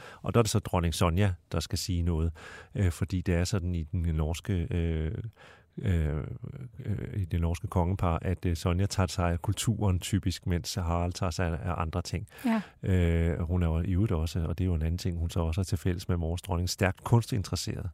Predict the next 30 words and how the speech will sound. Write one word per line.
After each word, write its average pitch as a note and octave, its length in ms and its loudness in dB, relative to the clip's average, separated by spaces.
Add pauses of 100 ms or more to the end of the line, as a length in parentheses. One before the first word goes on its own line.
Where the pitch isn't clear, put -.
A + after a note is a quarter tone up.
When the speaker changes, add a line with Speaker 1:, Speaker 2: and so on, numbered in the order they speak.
(420)
Speaker 1:
Hun F2 220 0
er, D#2 500 2
øh, E2 40 -4 (120)
faktisk - 420 -6
cand. F2+ 160 0
mag. E2+ 180 -2
i - 40 -8
kunsthistorie. F2+ 640 -4 (640)
Øh, F#2+ 140 4
og F#2+ 140 2
så, F#2+ 400 4
øh, E2 460 4 (200)
er F2 140 2
hun, D#2 280 0
øh, D#2+ 200 0
selv - 260 0
udøvende C3+ 380 4
kunstner, G2+ 380 0
ligesom G2+ 260 0
vores F2+ 200 0
egen G2 280 0
dronning G#2+ 380 0
jo F2 80 0
også G2 260 0
er F#2 120 2
det. A2+ 180 -2
Vores E2 200 -2
egen F2+ 180 2
dronning F#2 320 2
maler, A#2+ 340 4